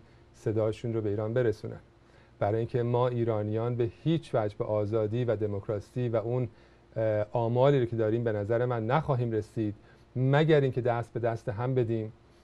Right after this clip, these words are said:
اگر اشکالی از همدیگر می‌بینیم با کمال احترام بگوییم، ولیکن قضاوت‌ها و اون قضاوت‌هایی رو که بدون سند و مدرک هست رو بذاریم برای آزادی ایران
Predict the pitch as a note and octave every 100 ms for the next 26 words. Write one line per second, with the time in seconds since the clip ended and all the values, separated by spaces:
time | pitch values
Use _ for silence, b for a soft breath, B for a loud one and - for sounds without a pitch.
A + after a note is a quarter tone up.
0 | b - B2+ B2+ A2+ - C3 B2 B2+ A2
1 | A#2 A2 G#2 A2 G#2+ A2+ G#2+ A2 G#2+ A#2+
2 | C3+ A#2 G#2+ - A#2 A2+ A#2 G2+ - G#2+
3 | G#2+ G#2 G2 A2 C3+ C3 B2 A#2 A2 -
4 | B B B A2+ B2 C3 B2+ B2+ B2 A#2+
5 | A2 G#2+ G#2+ G2+ - B2 B2 A2+ A#2 A2+
6 | G#2+ G#2 G#2 G2+ A#2+ A#2+ A#2 A#2 G#2+ C3+
7 | C#3 A#2 - A2 B2 B2 A2+ G#2+ G2+ G#2+
8 | G2 - B2+ - A2+ A#2+ A#2 A2 G2+ G#2+
9 | A2 G#2+ G2+ F#2+ A2 A#2 A2 A2 A2